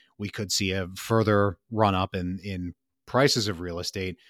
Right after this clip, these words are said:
I guess the question is, how long do prices hold out? Do rates continue to stay high? Does that continue to affect the market? We d-, we don't really know,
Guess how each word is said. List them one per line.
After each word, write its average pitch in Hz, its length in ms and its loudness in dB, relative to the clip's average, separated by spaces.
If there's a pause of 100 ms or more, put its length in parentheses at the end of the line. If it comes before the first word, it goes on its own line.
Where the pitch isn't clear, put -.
(180)
I 101 80 -6
guess 101 160 -2
the - 80 -6
question 104 360 0
is, 95 120 -4
how 110 200 4
long 98 400 0
do 90 340 -6 (380)
prices 113 400 2
hold 101 280 2
out? 92 340 2 (520)
Do 85 380 -10
rates 110 320 0
continue 104 380 0
to 101 60 0
stay 90 240 0
high? 117 340 8
Does 98 180 0
that 90 300 0
continue 98 320 -4
to 95 60 -2
affect 90 240 -6
the 95 60 -6
market? 131 260 0
We 117 120 2
d-, 117 100 -2
we 127 180 -8
don't 123 160 0
really 120 240 4
know, 95 580 4